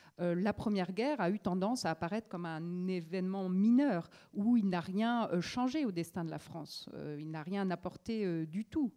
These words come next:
Euh, on, on en a l'impression. En réalité, euh, tout l'intérêt de se repencher sur cette, euh, sur cette période,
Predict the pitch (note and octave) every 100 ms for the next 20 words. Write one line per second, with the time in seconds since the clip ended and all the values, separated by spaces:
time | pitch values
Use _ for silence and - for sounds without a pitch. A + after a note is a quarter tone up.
0 | - G#2 C3+ - - - - E3 E3 E3+
1 | F3 F3 E3+ - G#3+ - E3+ - - -
2 | - _ _ A#3 G3+ F#3+ F#3+ F#3 C#4+ D4
3 | A3+ D3 E3 E3 E3 D#3+ A3 G#3+ G#3 G#3
4 | A3 F#3+ E3 - A3+ A3 G#3 - A3+ G#3
5 | F#3 - F3 - E3+ D#3 D3+ C#3 F3 -
6 | - E3 F3 A#3+ C#4 F3